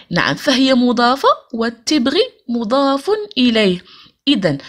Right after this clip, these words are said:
حكمها الإعرابي هو النصب.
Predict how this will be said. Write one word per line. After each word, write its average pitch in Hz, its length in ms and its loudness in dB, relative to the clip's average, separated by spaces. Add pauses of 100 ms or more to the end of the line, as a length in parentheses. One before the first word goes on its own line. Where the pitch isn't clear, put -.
(140)
حكمها 339 480 -2
الإعرابي 262 920 0 (200)
هو 185 320 -2
النصب. 165 560 -6